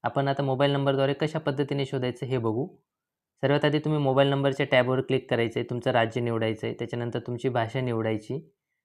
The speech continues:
नंतर जो काही तुमचा मोबाईल नंबर रजिस्टर असेल मतदान कार्डला, तो मोबाईल नंबर या ठिकाणी टाकायचा आहे आणि नंतर जो काही कॅप्चा कोड दिसतोय, तो कॅप्चा कोड टाकून सेंड ओटीपी या बटनवरती क्लिक करायचं आहे.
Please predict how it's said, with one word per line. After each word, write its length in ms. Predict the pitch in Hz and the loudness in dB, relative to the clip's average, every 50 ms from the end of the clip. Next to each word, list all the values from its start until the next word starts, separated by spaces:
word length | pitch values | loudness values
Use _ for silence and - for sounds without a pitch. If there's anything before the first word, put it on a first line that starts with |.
| _ - | _ -4
नंतर 240 | 131 131 131 151 147 | -4 0 0 0 0
जो 220 | 139 131 143 151 | 2 2 0 2
काही 220 | 147 - 165 160 | 2 2 0 0
तुमचा 220 | 156 147 139 - 143 | 0 -2 -2 0 0
मोबाईल 280 | 139 135 127 131 131 | 0 0 0 0 0
नंबर 320 | 131 131 127 127 131 131 - - - - | 0 -2 -2 -2 -2 -2 -4 -6 -8 -4
रजिस्टर 500 | - 123 120 120 127 - - 135 131 120 | -2 -2 -2 -2 -4 -4 -4 -4 -2 -2
असेल 300 | 120 117 - 127 117 113 | -4 -4 -4 -6 -6 -6
मतदान 420 | 120 120 117 - 120 123 120 120 | -6 -6 -4 -4 -2 -2 -2 -4
कार्डला, 260 | 117 - 117 113 120 120 | -2 -2 -2 -2 -2 -4
तो 120 | - 135 | -4 -4
मोबाईल 300 | 131 127 120 117 123 120 | -4 -4 -2 -2 -2 -2
नंबर 220 | 123 123 123 127 | -2 -2 -2 -2
या 80 | 127 123 | -2 -2
ठिकाणी 340 | 120 - 120 - 117 117 110 | -4 -4 -6 -6 -6 -6 -4
टाकायचा 480 | 107 107 107 104 - 110 107 - - | -4 -4 -4 -2 -4 -6 -6 -6 -8
आहे 100 | 123 160 - - _ _ _ _ _ _ _ _ _ _ _ _ _ | -10 -10 -12 -14 _ _ _ _ _ _ _ _ _ _ _ _ _
आणि 200 | - 127 139 143 | -4 -2 -2 0
नंतर 280 | 139 135 135 131 143 139 | 0 -2 0 0 0 0
जो 140 | 135 143 139 | 0 0 0
काही 180 | - 147 143 | -2 -4 0
कॅप्चा 320 | - 131 120 - - 143 139 | 2 0 0 2 0 -2 0
कोड 220 | - 143 135 135 | 2 0 0 0
दिसतोय, 300 | 131 139 135 - 143 127 117 | -2 -4 -4 -2 -4 -2 -2
तो 60 | 127 | -4
कॅप्चा 360 | 127 - 131 120 - - 139 131 | -6 -4 -4 -4 -2 -4 -6 -4
कोड 200 | - - 135 135 - - | -2 -2 -4 -2 0 0
टाकून 300 | 139 139 - 127 120 - - - | 0 0 0 -6 -8 -8 -12 -16
सेंड 300 | - - 147 151 151 139 | -4 0 0 0 0 0
ओटीपी 460 | 135 135 127 120 131 123 - 135 127 | -2 -2 -2 -2 -2 -2 -2 -2 -2
या 100 | 131 127 | 0 0
बटनवरती 460 | 127 120 - 120 117 117 113 - 160 | 0 -2 -2 -4 -4 -6 -6 -6 -6
क्लिक 280 | - 147 131 117 - - | -2 0 -2 0 0 -4
करायचं 320 | 110 107 104 104 - 110 | -2 -2 -2 -4 -8 -12
आहे. 80 | 110 | -16